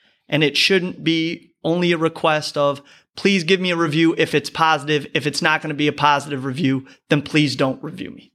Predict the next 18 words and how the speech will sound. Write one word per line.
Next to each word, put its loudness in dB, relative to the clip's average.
That's 0
a -4
best -2
practice. -12
You -8
can -4
request 0
reviews. 2
You -20
can't 2
do 0
it -4
for -4
money. 0
You -2
can't 2
only 0
ask -2